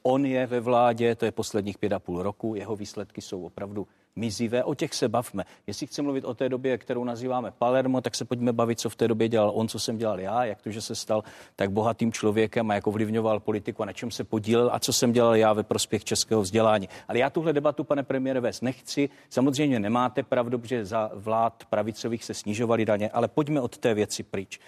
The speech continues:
Když říkáte, jak jsme na tom skvěle v Evropě, ukazujete tady ta čísla, tak já vám řeknu, eh, čísla z mezinárodních srovnání. Výkonnost veřejného sektoru, devadesáté sedmé místo na světě.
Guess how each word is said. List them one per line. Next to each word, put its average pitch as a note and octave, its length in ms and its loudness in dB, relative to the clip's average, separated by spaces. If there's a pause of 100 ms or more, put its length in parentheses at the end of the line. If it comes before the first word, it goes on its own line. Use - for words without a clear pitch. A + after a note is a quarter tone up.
(260)
Když C#3 180 0
říkáte, E3+ 380 2
jak D#3 120 2
jsme E3 140 -2
na D#3+ 60 2
tom D#3 180 -4
skvěle D3 320 0
v - 80 -4
Evropě, C#3 400 -2
ukazujete C3+ 500 -2
tady C3 220 0
ta C3 120 0
čísla, - 340 -4
tak B2+ 140 0
já C#3+ 60 0
vám C#3 160 2
řeknu, C#3+ 360 -2 (360)
eh, - 20 -14 (340)
čísla B2 640 0
z G#2+ 80 -8
mezinárodních A2+ 640 0
srovnání. G#2 460 -4
Výkonnost D3+ 420 -4
veřejného C#3 440 -4
sektoru, C#3 360 -8
devadesáté D3+ 800 -4
sedmé C#3+ 300 -8
místo C#3+ 280 -8
na D3+ 80 -8
světě. - 160 -10